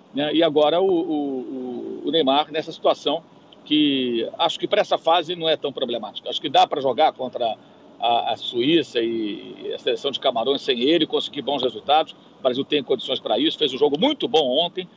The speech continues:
a vitória muito expressiva. Pra mim, a melhor atuação do Brasil em Copas do Mundo desde dois mil e dois, tá? Desde dois mil e dois,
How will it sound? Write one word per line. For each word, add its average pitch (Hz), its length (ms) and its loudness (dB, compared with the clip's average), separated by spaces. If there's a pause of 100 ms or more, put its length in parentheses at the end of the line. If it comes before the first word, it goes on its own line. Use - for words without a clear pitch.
(260)
a 117 60 -14
vitória 127 600 2
muito 147 280 -10
expressiva. 156 720 0 (560)
Pra 165 160 2
mim, 160 140 0
a 156 40 2
melhor 160 260 4
atuação 185 320 -4
do 180 80 -4
Brasil 143 440 -2 (400)
em 151 100 -6
Copas 156 280 0
do 151 100 -6
Mundo 147 340 -8
desde 180 340 4
dois 160 160 -2
mil 151 80 -2
e 131 60 -10
dois, 139 440 -2 (420)
tá? 151 220 0 (500)
Desde 156 200 -4
dois 156 100 -2
mil 143 100 -6
e 120 60 -2
dois, 131 340 -4